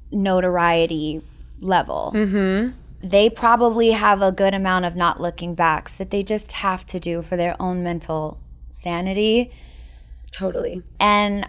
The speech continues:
Speaker 1: I think that maybe you start to just shape yourself in your mind as if the life you're living is something that you can feel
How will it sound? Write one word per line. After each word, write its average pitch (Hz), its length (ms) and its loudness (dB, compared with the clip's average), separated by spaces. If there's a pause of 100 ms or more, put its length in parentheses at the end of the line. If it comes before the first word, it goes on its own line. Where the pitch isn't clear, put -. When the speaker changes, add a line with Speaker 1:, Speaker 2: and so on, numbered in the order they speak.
(160)
Speaker 1:
I 226 100 2
think 262 340 0
that 262 280 4
maybe 226 360 2
you 233 300 0
start 226 440 2
to 226 120 -2
just 214 360 -2
shape 220 480 -2
yourself 208 800 2
in 208 140 -2
your 202 140 -2
mind 202 480 0
as 196 200 2
if 196 260 2
the 196 120 4
life 190 360 2
you're 202 160 2
living 196 720 0
is 190 720 2 (2000)
something 220 560 2
that 208 120 -4
you 196 220 -2
can 190 180 -6
feel 185 440 -2